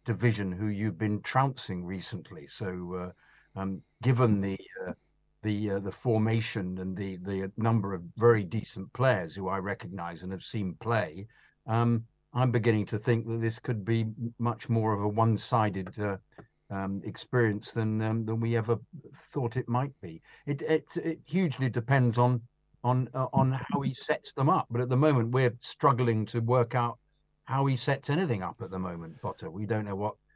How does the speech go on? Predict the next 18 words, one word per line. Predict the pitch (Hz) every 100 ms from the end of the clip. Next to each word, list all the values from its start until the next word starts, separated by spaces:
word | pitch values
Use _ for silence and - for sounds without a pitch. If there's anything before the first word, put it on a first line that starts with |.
| _ _ -
pattern | 135 120 110
of | 101
play | - 123 117
there | 110 117
is. | 127 113
We | 104
don't | 95 110
know. | 104 101 - _ -
He | 107
seems | - 117 110
to | 98
just | 104 - _
choose | - 135 113
players, | - 120 113 107 92 - _ _ _ _
you | 110
know, | 95
willy-nilly. | 92 113 104 107 104 98 98
Um, | - 101 98